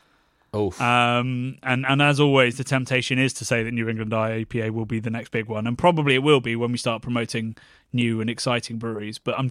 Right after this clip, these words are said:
Speaker 2: I'm trying to find as diverse a list of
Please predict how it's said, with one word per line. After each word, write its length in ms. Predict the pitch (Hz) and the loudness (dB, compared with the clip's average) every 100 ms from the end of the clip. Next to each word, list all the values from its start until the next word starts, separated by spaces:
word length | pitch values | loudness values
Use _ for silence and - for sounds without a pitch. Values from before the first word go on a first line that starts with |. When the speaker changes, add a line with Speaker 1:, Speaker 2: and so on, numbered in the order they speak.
| 117 | 0
Speaker 2:
I'm 80 | 139 | 0
trying 300 | - 202 180 | 4 4 4
to 40 | |
find 480 | - 160 147 127 123 | 2 4 4 2 -4
as 80 | 123 | -2
diverse 580 | 135 131 123 143 123 131 | 0 2 4 2 2 -2
a 300 | 120 113 - _ _ _ _ _ _ | -2 -2 -6 _ _ _ _ _ _
list 360 | 139 156 - 135 | 2 2 2 0
of 420 | 113 - - | 0 -4 -20